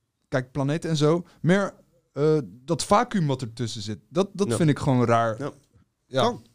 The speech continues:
Speaker 2: kan. Zeker. Zullen we even teruggaan naar deze? Maar, eh, we houden die vast. Eh, het feit is wel, kijk, als je echt goed gaat kijken, hè, ook deze tijden dat Disney begonnen is, is, is ook rond tijd van de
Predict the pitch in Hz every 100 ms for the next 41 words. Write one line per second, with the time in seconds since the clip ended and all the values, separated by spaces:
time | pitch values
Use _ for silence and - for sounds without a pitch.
0 | - 208 123 _ _ _ _ _ 131 127
1 | _ _ _ _ _ - 139 139 101 -
2 | 123 175 190 185 - 202 190 190 190 190
3 | 220 196 180 190 185 170 165 165 170 190
4 | 190 180 - 185 - - - - - -
5 | - - 117 143 151 196 214 208 156 -
6 | 160 226 277 _ _ _ _ _ _ _
7 | _ _ _ _ _ _ _ _ - 110
8 | 113 - _ _ _ _ _ _ _ 113
9 | 107 - 143 - 160 - 123 - 127 131
10 | - 95 117 - - 107 104 110 110 110
11 | 113 113 101 90 98 113 120 120 107 -
12 | 95 92 80 90 95 - 104 98 131 120
13 | 113 113 98 98 - 92